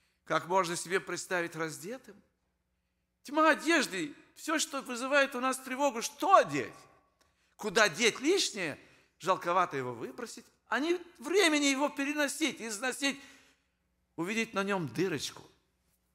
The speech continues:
Сменились все проблемы, сменились и нормы жизни.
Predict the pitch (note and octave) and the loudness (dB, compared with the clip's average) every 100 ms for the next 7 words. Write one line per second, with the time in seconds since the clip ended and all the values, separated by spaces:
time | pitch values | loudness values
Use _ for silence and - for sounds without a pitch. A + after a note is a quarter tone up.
0 | _ _ _ _ _ _ _ _ _ _ | _ _ _ _ _ _ _ _ _ _
1 | _ _ _ - F#3 A#3+ B3+ G#3+ F#3+ - | _ _ _ -10 -2 4 6 6 4 0
2 | - - G3+ - E3+ C#3+ D3 D3 F#2+ - | -6 -2 -2 0 -2 0 0 0 -2 -10
3 | - _ _ _ _ _ _ _ - - | -20 _ _ _ _ _ _ _ -12 -4
4 | D3+ D3 D3+ C#3+ - C#3+ C3+ C#3 C3+ B2+ | 0 2 0 0 -4 -4 0 0 0 -4
5 | G#2+ E3 B3+ - - | -6 -8 -8 -12 -16